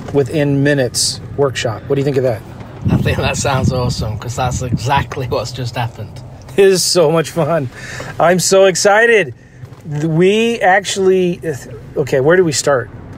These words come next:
Speaker 1: Let's start with Jim and Pam.
Speaker 2: Yeah.
Speaker 1: They're from Florida. They go to Wisconsin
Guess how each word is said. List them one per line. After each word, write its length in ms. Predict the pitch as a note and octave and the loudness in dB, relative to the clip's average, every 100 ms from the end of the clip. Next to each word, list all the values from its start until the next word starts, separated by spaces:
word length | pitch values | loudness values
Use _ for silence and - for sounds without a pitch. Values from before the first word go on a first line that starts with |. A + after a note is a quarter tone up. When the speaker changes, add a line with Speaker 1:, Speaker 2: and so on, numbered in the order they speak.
| - - - | -18 -16 -4
Speaker 1:
Let's 160 | D#3+ D#3 | 0 2
start 160 | F3+ | 2
with 140 | E3 B2+ | 2 0
Jim 180 | E3 | 0
and 100 | E3 | 0
Pam. 340 | C#3 D3 A#2+ G2 - - - - | 0 -2 -2 -6 -14 -18 -18 -8
Speaker 2:
Yeah. 220 | B2 B2 - B2+ | -6 -6 -8 2
Speaker 1:
They're 180 | D#3 E3+ | 4 4
from 380 | - F3+ E3+ E3 | 4 4 4 2
Florida. 580 | D#3+ D#3+ D#3 D#3 E3 - - | 2 4 6 4 2 -4 -4
They 100 | C#3 | 0
go 140 | D3 | 2
to 40 | D3 | 2
Wisconsin 680 | D3 - C#3+ C#3 - D3 | 0 0 0 0 -2 -4